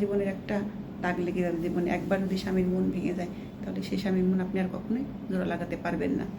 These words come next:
ঠিক আছে? আর স্বামীর আয় বুঝে ব্যয় করবেন, সে যতটুকু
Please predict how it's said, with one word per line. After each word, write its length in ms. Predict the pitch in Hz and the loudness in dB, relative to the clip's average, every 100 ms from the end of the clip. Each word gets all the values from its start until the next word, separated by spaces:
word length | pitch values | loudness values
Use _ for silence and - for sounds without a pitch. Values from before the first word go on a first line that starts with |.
| - - - | -10 -10 -4
ঠিক 120 | 247 - | -2 0
আছে? 160 | 208 - - - - - - 220 | -2 -4 -8 -10 -10 -10 0 2
আর 120 | 208 226 - - - - | 2 0 -6 -10 -8 0
স্বামীর 320 | 226 220 220 - - - | 4 4 4 -2 -4 -2
আয় 120 | 214 | 2
বুঝে 240 | 196 202 240 277 - - 180 | 2 2 0 -2 -8 -4 0
ব্যয় 180 | 180 175 | 0 0
করবেন, 280 | 175 - - 185 - - - - | -2 -2 -4 -4 -8 -10 -8 -4
সে 120 | - 254 | 0 2
যতটুকু 340 | 226 226 233 | 2 2 0